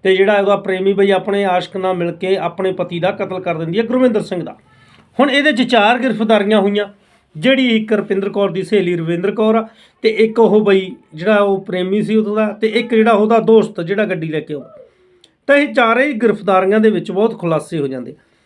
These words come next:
ਇੱਕ ਪਾਸੇ ਕਿਹਾ ਜਾਂਦਾ ਜੀ, ਜਿਹੜੇ ਰੁਪਿੰਦਰ ਕੌਰ ਦਾ ਪਰਿਵਾਰ ਆ, ਇਹਨੇ ਇਹ ਕਹਿਤਾ ਵੀ ਅਸੀਂ ਇਸ ਮਾਮਲੇ ਦੇ ਵਿੱਚ ਸਾਡਾ ਕੋਈ ਦਖਲ ਨਹੀਂ, ਤਾਂ ਸਾਡੇ ਬੰਨਿਓ ਇਹਨੂੰ, ਕਿਉਂਕਿ ਜਿਹੜਾ ਗੁਰਵਿੰਦਰ ਸਿੰਘ ਸੀ ਜਿਹਨੂੰ ਇਹ ਲੜ ਲਾਈ ਸੀ, ਜਿਹਦੇ ਨਾਲ ਵਿਆਹੀ ਸੀ ਰੁਪਿੰਦਰ ਕੌਰ, ਵੀ ਉਹ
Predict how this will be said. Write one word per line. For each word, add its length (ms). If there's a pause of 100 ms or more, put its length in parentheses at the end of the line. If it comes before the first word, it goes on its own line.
(160)
ਇੱਕ 220
ਪਾਸੇ 340
ਕਿਹਾ 240
ਜਾਂਦਾ 280
ਜੀ, 340 (120)
ਜਿਹੜੇ 260
ਰੁਪਿੰਦਰ 360
ਕੌਰ 240
ਦਾ 120
ਪਰਿਵਾਰ 500
ਆ, 180 (420)
ਇਹਨੇ 240
ਇਹ 160
ਕਹਿਤਾ 280
ਵੀ 200 (120)
ਅਸੀਂ 420 (140)
ਇਸ 200
ਮਾਮਲੇ 380
ਦੇ 120
ਵਿੱਚ 200
ਸਾਡਾ 320
ਕੋਈ 200
ਦਖਲ 320
ਨਹੀਂ, 120 (440)
ਤਾਂ 60
ਸਾਡੇ 280
ਬੰਨਿਓ 300
ਇਹਨੂੰ, 220 (300)
ਕਿਉਂਕਿ 240
ਜਿਹੜਾ 220
ਗੁਰਵਿੰਦਰ 380
ਸਿੰਘ 220
ਸੀ 240 (420)
ਜਿਹਨੂੰ 280
ਇਹ 120
ਲੜ 200
ਲਾਈ 240
ਸੀ, 160
ਜਿਹਦੇ 240
ਨਾਲ 180
ਵਿਆਹੀ 300
ਸੀ 240
ਰੁਪਿੰਦਰ 340
ਕੌਰ, 300 (680)
ਵੀ 140
ਉਹ 540